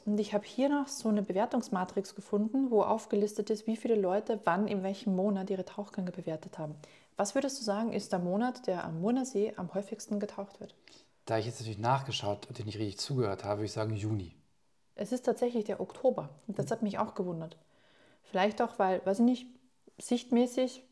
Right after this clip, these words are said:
Speaker 1: wäre eher, eher der Frühjahr, je nachdem, was hier gemeldet wurde. Aber sonst ist Mai, Juni, Juli mehr, dann August, September wieder weniger und Oktober ist tatsächlich das Highlight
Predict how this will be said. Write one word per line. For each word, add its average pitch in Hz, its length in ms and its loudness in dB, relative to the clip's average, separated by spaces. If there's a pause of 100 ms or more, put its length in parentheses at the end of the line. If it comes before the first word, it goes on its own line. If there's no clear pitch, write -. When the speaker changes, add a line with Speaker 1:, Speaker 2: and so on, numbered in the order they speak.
(520)
Speaker 1:
wäre 190 320 8
eher, 190 220 6
eher 202 180 8
der 185 100 6
Frühjahr, 240 720 2
je 208 80 4
nachdem, 202 360 2
was 196 120 0
hier 208 100 2
gemeldet 196 420 0
wurde. 240 240 0 (580)
Aber 190 200 6
sonst 214 340 4
ist - 380 0
Mai, 185 220 2
Juni, 226 460 6
Juli 226 480 6
mehr, 226 400 2 (220)
dann 214 140 4
August, 226 420 0
September 208 400 2
wieder 196 180 2
weniger 233 320 2
und 233 160 2
Oktober - 400 0
ist 233 140 -2
tatsächlich - 460 -8
das - 200 -4
Highlight - 340 -2